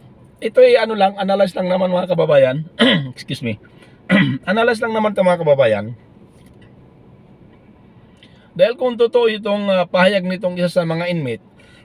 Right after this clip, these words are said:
<clears throat> excuse me, <clears throat> isa sa mga, eh, mga, <clears throat> inmate na pinasok nila itong si John Villamor, Villamor, at alam ni John Villamor na siya ay papatayin. Kung ako yun, ah,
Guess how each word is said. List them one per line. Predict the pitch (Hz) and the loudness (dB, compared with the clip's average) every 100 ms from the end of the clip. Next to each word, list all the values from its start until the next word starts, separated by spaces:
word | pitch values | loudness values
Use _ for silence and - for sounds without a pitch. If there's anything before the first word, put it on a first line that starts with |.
| - | -12
<clears throat> | - 294 262 208 143 | -2 0 2 0 -4
excuse | - 160 | -8 -8
me, | 147 117 110 196 214 | -4 -6 0 2 2
<clears throat> | 127 113 | 0 -4
isa | 175 196 | -2 0
sa | 202 | 2
mga, | 180 180 | 2 2
eh, | 165 | 0
mga, | 151 165 160 160 156 147 | 0 -2 0 2 2 0
<clears throat> | - 175 131 170 | 2 0 0 -2
inmate | 190 151 120 - - - - - - - _ - - _ - - - - - - - - - - | 0 0 -2 -6 -20 -20 -20 -20 -20 -20 _ -20 -20 _ -20 -20 -20 -20 -20 -20 -20 -20 -20 -12
na | - 165 | 0 0
pinasok | 180 196 196 180 185 | 2 4 4 2 0
nila | 170 170 | 0 0
itong | 160 165 156 | 0 -2 -2
si | 165 156 151 143 120 - | -2 0 0 0 -4 -8
John | 131 160 139 | -4 -2 -2
Villamor, | 139 147 131 107 98 - | 0 2 2 0 -2 -10
Villamor, | 123 135 135 123 101 - - - - - - - - - - - - - | -6 0 2 2 -4 -8 -20 -20 -20 -20 -20 -20 -20 -20 -20 -20 -20 -14
at | - 139 - | -4 -4 0
alam | 160 180 | 2 2
ni | 175 143 | 2 -2
John | 170 151 | -4 -4
Villamor | 156 156 151 151 | -2 0 0 0
na | 135 - | -2 -2
siya | 147 | 0
ay | 135 | 0
papatayin. | 131 131 117 120 104 95 95 - _ - - - - - _ _ - _ - - - _ - | -2 -6 -4 -2 -2 -4 -10 -18 _ -20 -20 -20 -20 -20 _ _ -20 _ -20 -20 -20 _ -2
Kung | 220 233 | 0 2
ako | 220 208 | 2 4
yun, | 214 185 | 2 2
ah, | 117 127 | -2 -8